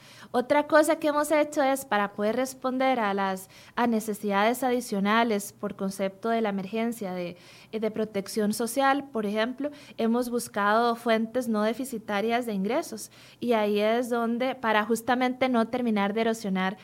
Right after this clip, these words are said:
nuestras finanzas públicas, y hemos tenido que ser muy creativos para poder, eh, buscar fuentes como lo de los combustibles o el pago de dividendos,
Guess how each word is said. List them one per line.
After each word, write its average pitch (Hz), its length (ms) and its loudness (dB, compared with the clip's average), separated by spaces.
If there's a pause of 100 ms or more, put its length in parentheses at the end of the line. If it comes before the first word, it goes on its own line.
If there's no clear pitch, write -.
(220)
nuestras 226 360 0
finanzas 185 440 -4
públicas, 262 520 -2
y 214 40 -2
hemos 220 120 -4
tenido 247 200 -4
que 247 100 -2
ser 247 160 0
muy 320 360 2
creativos 277 680 -2 (400)
para 220 320 4
poder, 214 760 0
eh, 214 180 -2
buscar 196 480 -6
fuentes 220 440 -6
como 202 260 -4
lo 190 80 -2
de 185 80 -2
los 185 180 -4
combustibles 233 920 -2
o 208 180 2 (240)
el 220 160 0
pago 196 240 0
de 214 80 2
dividendos, 214 760 0